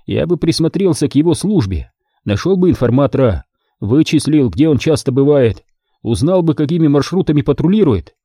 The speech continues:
ну и так далее. Выбрал бы надежное место,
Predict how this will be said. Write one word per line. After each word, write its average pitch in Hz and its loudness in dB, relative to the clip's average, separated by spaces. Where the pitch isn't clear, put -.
ну 120 -2
и 170 -2
так 110 -2
далее. 135 2
Выбрал 160 0
бы 143 2
надежное 127 2
место, 123 0